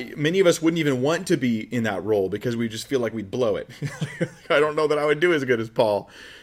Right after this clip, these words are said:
you know, as far as faithfulness to the Lord." And I, I hope I would, but I certainly wouldn't presume it. And, um, and so then we, we wonder, "What about me? What, what's my calling? What's my calling? What am I called to do?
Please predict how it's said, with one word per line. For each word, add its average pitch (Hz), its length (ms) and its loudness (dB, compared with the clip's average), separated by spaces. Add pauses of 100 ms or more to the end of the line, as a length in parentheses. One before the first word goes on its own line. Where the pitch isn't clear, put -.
you 131 100 -4
know, 117 200 4
as 110 80 0
far 123 160 6
as 117 80 2
faithfulness 131 560 -2
to 123 80 -8
the 107 80 -10
Lord." 117 340 4
And 95 60 -8
I, 95 320 -6 (100)
I 98 120 -6
hope 170 300 2
I 120 120 6
would, 120 240 4
but 95 100 -4
I 95 80 -4
certainly 113 340 -4
wouldn't 104 200 -6
presume 107 340 -6
it. - 100 -10 (720)
And, 98 220 -4
um, 85 300 -6 (680)
and 147 140 0
so 175 120 2
then 180 120 4
we, 175 140 0
we 143 160 -2
wonder, 147 340 4
"What 143 160 0
about 185 220 2
me? 175 100 -4
What, 120 200 2
what's 139 180 -2
my 156 100 -4
calling? - 320 -12 (720)
What's 151 220 2
my 170 120 2
calling? 120 280 0
What 170 100 2
am 190 80 2
I 170 120 4
called 139 420 0
to 131 100 -6
do? 113 300 -6